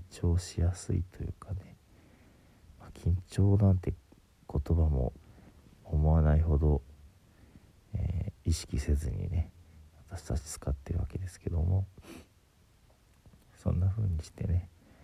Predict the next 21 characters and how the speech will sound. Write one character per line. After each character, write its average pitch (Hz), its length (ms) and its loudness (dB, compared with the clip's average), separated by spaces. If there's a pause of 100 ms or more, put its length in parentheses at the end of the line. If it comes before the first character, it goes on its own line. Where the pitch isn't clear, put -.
(800)
え - 80 0
ー、 76 80 4
一 - 240 -2
度 80 140 6
意 78 80 6
識 - 300 -6
化 95 180 2
す - 160 -4
る 104 100 -2
こ 101 160 0
と 98 160 -2
に 98 120 -2
よ 90 160 2
っ - 20 -2 (280)
て、 90 600 2 (2500)
そ - 60 -4
の、 64 260 0 (1800)
力 - 380 2
が 64 140 4
入 87 240 4
っ 87 40 6